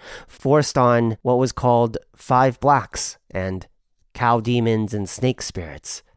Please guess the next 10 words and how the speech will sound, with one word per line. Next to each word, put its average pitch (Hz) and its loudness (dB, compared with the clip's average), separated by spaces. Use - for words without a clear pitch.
the 107 -8
perceived 110 -2
class 107 -4
enemies 101 -4
of 90 -6
the 90 -6
revolution 95 -4
and 85 -10
the 85 -8
party. 87 -10